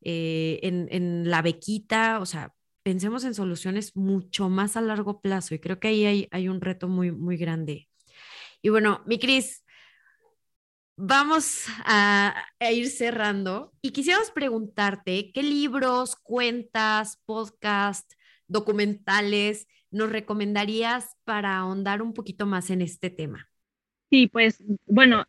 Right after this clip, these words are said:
Speaker 2: en cuanto a dónde empezar como a empapar o buscar más de este material,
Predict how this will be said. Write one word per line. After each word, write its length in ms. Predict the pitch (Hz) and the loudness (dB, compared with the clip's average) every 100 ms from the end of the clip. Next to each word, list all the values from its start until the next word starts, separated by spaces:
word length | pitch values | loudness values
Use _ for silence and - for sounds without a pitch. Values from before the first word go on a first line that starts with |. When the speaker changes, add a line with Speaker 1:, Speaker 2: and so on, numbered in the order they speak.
| - | 8
Speaker 2:
en 220 | 254 254 | 10 10
cuanto 420 | 240 240 254 247 | 10 8 8 10
a 340 | 247 240 240 190 | 12 12 12 12
dónde 400 | 214 311 320 349 | 6 6 8 8
empezar 460 | 349 233 - 226 | 6 2 2 0
como 280 | - 247 226 | 4 4 8
a 120 | 208 | 8
empapar 600 | 208 - 202 - 220 240 | 6 2 -6 2 6 6
o 80 | 208 | 6
buscar 360 | 208 - 226 220 | 0 0 2 4
más 200 | 220 226 | 2 2
de 80 | 233 | 0
este 160 | - | 2
material, 640 | 240 202 202 214 226 262 | 2 2 -2 6 10 10